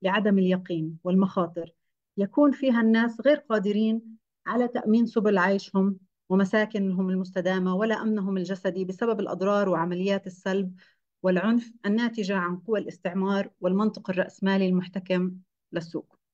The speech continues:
والتغيرات البيئية طبعًا التي تتم ضمن سيرورة من التحولات الزمانية والمكانية. في المقابل، الجلد هو أو هي العمليات أو المحاولات المستمرة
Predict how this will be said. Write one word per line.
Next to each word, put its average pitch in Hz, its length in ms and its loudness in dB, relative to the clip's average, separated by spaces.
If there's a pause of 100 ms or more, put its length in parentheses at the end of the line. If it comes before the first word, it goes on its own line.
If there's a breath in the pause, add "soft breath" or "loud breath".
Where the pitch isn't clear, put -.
(140)
والتغيرات 220 640 4
البيئية 190 380 -2
طبعًا 190 340 0
التي 190 240 0
تتم 190 360 0
ضمن 190 260 2
سيرورة 185 560 -2
من 175 120 -2
التحولات 180 680 -2
الزمانية 175 500 0
والمكانية. 165 560 -4 (720)
في 262 60 4
المقابل، 254 580 4 (400)
الجلد 190 500 2 (580)
هو 262 420 4 (400)
أو 196 140 2
هي 226 340 2
العمليات 247 680 4
أو 220 140 2
المحاولات 220 720 -2
المستمرة 202 720 -2